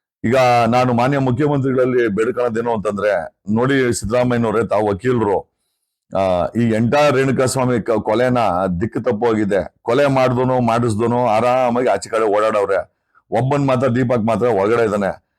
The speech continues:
ನಮ್ಮ ಮಾಹಿತಿಗಳ ಪ್ರಕಾರ ದೀಪಕ್ ಕೊಲೆ ಮಾಡಿರೋದು ಅಂತ ಮಾಹಿತಿ ಇದೆ. ಇದನ್ನ ಪ್ರೆಷರ್ ಬಿಲ್ಡ್ ಮಾಡ್ಲಿಕ್ಕೆ, ಏನೋ ಇವನು ಮುನಿ ಬಳಸಿದ್ದು, ಕೊಲೆ ಮಾಡಕ್ ಕೇಳಿದ್ದು ಮುನಿ,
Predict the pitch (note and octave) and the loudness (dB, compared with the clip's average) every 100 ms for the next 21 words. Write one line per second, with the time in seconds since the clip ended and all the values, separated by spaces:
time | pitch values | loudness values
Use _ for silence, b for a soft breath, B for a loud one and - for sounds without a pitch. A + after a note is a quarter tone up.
0 | _ _ - G2+ A#2+ D3+ C#3+ C3+ B2 B2 | _ _ -4 -2 0 2 2 2 2 2
1 | A#2 G#2 G#2 A#2 B2 A2 A2+ G#2 A2+ G#2+ | 2 0 0 0 2 0 0 -2 -2 -2
2 | A#2 G2+ G#2+ A2 G#2 F#2+ F2+ F#2+ F#2 A2+ | -2 0 0 0 0 -2 -2 -2 -2 -2
3 | G2 G2+ F#2+ G2 E2+ F2 C#2+ - _ _ | 0 -2 -2 -4 -2 -4 -6 -12 _ _
4 | _ - B2 D3 D3 C3+ G#2 A#2 C3+ D3 | _ -4 0 0 2 0 0 0 0 0
5 | C#3 C3 B2+ B2 A2+ F#2 C#3+ C3+ A2+ F2 | 0 0 2 2 0 0 2 2 2 2
6 | C#2+ G#1 C2 F2+ G#2 F#2+ G#2+ A#2+ C3 A2+ | -2 -4 -8 -4 -2 -2 -2 0 0 0
7 | G#2+ A2 G#2+ B2 D#3 C3+ A2+ A2+ - A2 | 0 0 0 0 0 0 0 -2 -2 -4
8 | C3 B2 - _ _ _ _ - C3 C#3+ | 0 -2 -4 _ _ _ _ -2 0 2
9 | C3+ B2+ G#2 B2 A#2+ G#2 A#2+ A#2 G#2 A#2+ | 2 0 0 0 0 0 0 2 0 0
10 | C#3 C#3+ - | 0 -2 -6